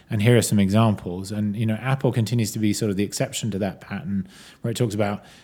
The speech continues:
"Here are the great new features and products we have. By the way, some of this is powered by A I." Um, and, you know, that continues to make more sense to me in terms of a consumer pitch. Consumers don't care about A I or machine learning.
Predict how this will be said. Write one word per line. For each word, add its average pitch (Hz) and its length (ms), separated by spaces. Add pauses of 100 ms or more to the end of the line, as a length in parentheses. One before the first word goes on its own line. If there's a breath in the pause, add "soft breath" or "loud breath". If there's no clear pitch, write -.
"Here 139 280
are 131 60
the 117 100
great 117 240
new 110 120
features 110 360
and 101 80
products 110 320
we 95 80
have. 98 400
By 110 200
the 104 120
way, 101 240
some 104 180
of 98 60
this 95 160
is 95 80
powered 95 320
by 90 160
A 90 180
I." 90 260 (640 loud breath)
Um, 92 840
and, 120 160
you 120 60
know, 107 100
that 120 140
continues 127 380
to - 80
make 110 180
more 110 240
sense 120 300
to 117 100
me 117 180
in 110 100
terms 107 200
of 104 80
a 98 40
consumer 113 420
pitch. - 320
Consumers 123 380
don't 95 180
care 101 240
about 95 240
A 98 160
I 95 300 (400 loud breath)
or 131 120
machine 107 340
learning. 92 400